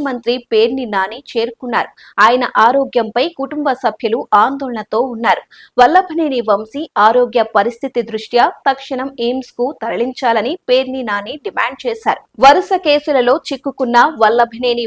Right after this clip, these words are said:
వంశీ మోహన్ రిమాండ్ ఖైదీగా ఉన్న సంగతి తెలిసిందే. దాదాపు వంద రోజులకు పైగా ఆయన జైల్లోనే ఉన్నారు. ఒక కేసులో బెయిల్ వస్తూ ఉంటే మరో కేసులో ఆయనకు రిమాండ్ కొనసాగుతోంది.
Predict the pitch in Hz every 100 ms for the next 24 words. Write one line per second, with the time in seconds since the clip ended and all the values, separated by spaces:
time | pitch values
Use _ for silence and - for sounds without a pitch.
0 | - 196 240 - 302 240 220 233 302 -
1 | 196 220 254 233 233 220 233 247 254 226
2 | 220 208 - 202 220 226 269 - 233 -
3 | 262 214 - - - 214 262 330 381 339
4 | - 269 214 220 262 254 226 233 240 247
5 | 240 214 208 269 - 226 240 233 226 208
6 | 240 247 214 214 247 226 226 190 - _
7 | _ 247 254 262 226 220 220 233 233 208
8 | 220 294 294 254 - 269 247 226 247 320
9 | 202 190 254 269 277 262 240 269 - 233
10 | 233 220 254 269 190 202 254 269 226 240
11 | 269 247 254 247 233